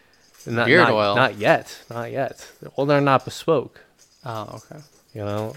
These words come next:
Speaker 1: we'll, we'll do it though. We'll send them out in a little box with some beard oil and, like,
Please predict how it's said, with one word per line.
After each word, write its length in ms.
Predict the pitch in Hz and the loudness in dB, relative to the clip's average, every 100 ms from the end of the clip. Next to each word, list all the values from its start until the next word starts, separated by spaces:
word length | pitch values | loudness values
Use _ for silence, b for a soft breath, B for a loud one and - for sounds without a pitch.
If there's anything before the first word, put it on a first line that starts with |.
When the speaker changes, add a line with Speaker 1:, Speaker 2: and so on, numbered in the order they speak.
| 135 | -10
Speaker 1:
we'll, 340 | 120 113 113 | -4 -2 -2
we'll 160 | 120 127 | 0 2
do 180 | 143 139 | 4 4
it 100 | - | 2
though. 80 | 101 | -8
We'll 80 | - | -12
send 260 | - 117 | -8 -4
them 120 | 110 | -2
out 100 | 107 | -2
in 80 | 104 | -2
a 20 | |
little 160 | 104 107 | -4 -6
box 600 | 101 98 110 - - - _ _ _ | -2 -2 -2 -8 -20 -20 _ _ _
with 100 | 110 | -16
some 160 | - 104 | -10 -8
beard 280 | 113 113 110 | -4 -2 0
oil 360 | 107 113 110 | 0 0 0
and, 160 | 107 101 | -2 -4
like, 300 | 95 92 | -8 -12